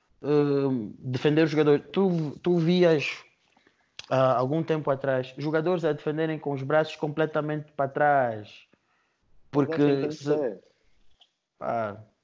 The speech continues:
Speaker 2: Dá um reach. Mesmo, tá bem, vamos, vamos imaginar que não tenha sido falta, né? O jogador faz só um reach in. Há jogadores que te fazem pagar pelo reach in.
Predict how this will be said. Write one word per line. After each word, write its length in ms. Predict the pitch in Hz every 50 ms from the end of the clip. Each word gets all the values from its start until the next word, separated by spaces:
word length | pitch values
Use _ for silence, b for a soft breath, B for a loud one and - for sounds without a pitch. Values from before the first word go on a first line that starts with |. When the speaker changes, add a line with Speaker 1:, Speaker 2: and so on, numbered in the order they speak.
| _ _ _ _ _ _ _ _ _ -
Speaker 2:
Dá 120 | 113 120 135
um 100 | 139 139
reach. 320 | 147 156 135 - - -
Mesmo, 300 | 131 170 190 170 160 127 -
tá 100 | 170 165
bem, 120 | 139 117
vamos, 240 | 131 165 170 156 131
vamos 260 | 143 175 202 170 123
imaginar 760 | 123 120 120 113 113 110 117 113 113 117 117 120 117 113 117 - _ _ _ _ _ _ _ _ _ -
que 460 | 127 113 110 107 107 104 104 98 - -
não 240 | 98 107 117 117 117
tenha 200 | 113 117 110 101
sido 260 | - - 113 101 98 92 _ -
falta, 280 | 107 98 92 87 90 95
né? 160 | 101 107 - -
O 100 | 107 104
jogador 540 | 104 104 104 107 107 113 123 123 123 123 - _ _ _ _ _
faz 180 | - 123 117 -
só 200 | - - 120 117
um 100 | 117 113
reach 300 | 110 110 110 107 - -
in. 220 | 110 101 92 80 - _ _ _ _ _ _ _ _ _ _
Há 100 | - 190
jogadores 340 | 175 135 123 120 127 131 -
que 120 | - _
te 60 | _ -
fazem 260 | 127 123 120 110 104
pagar 260 | - 104 101 110 113
pelo 260 | - 107 101 101 101
reach 300 | 107 117 113 117 - -
in. 180 | 156 135 110